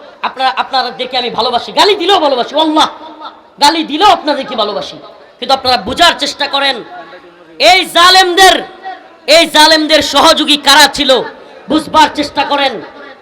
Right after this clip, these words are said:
বারবার তাদের সহযোগী হয়েও কারাগারে যেতে হয়নি কাদের, আজকে সেই জালেমদেরকেও শায়েস্তা করার সময় এসেছে। হয় পরিবর্তন হবেন, নিফাকি দূর করবেন,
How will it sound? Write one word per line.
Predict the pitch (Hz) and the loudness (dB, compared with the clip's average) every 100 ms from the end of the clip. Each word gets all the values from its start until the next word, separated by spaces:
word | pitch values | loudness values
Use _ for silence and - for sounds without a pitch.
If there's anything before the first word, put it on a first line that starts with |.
| _ | _
বারবার | 302 330 240 330 - | 2 2 4 4 4
তাদের | 302 302 | 0 0
সহযোগী | - 262 294 269 294 | 0 2 2 2 0
হয়েও | 247 294 294 226 - - 294 269 | 2 4 4 2 -6 -14 -14 -6
কারাগারে | 311 349 294 311 294 | -2 0 0 0 -2
যেতে | 277 285 | -4 -4
হয়নি | 285 320 311 | -2 -2 -4
কাদের, | 302 302 294 214 - - - - | -4 -2 -2 -4 -14 -20 -20 -4
আজকে | 262 - - 269 | -2 -2 -4 -8
সেই | - 269 302 | -4 0 0
জালেমদেরকেও | 269 254 269 269 247 240 - 226 | 0 0 0 0 -2 -2 -2 -4
শায়েস্তা | 220 247 247 233 | 0 0 0 -2
করার | 226 220 | 0 0
সময় | - 220 202 | -2 -2 -2
এসেছে। | 190 180 - - - - - - - - - - - - - - - - | -4 -8 -12 -16 -16 -14 -10 -8 -8 -4 -2 -2 -2 -2 -4 -6 -6 2
হয় | 392 440 440 | 4 4 2
পরিবর্তন | 427 415 403 - 403 302 | 2 4 2 2 0 2
হবেন, | 349 440 480 466 - - 906 960 - | 4 6 6 4 -4 -8 -8 -8 -4
নিফাকি | 311 - 440 - 415 | -2 2 2 2 2
দূর | 415 403 | 4 4
করবেন, | 403 403 440 466 453 | 4 4 6 6 4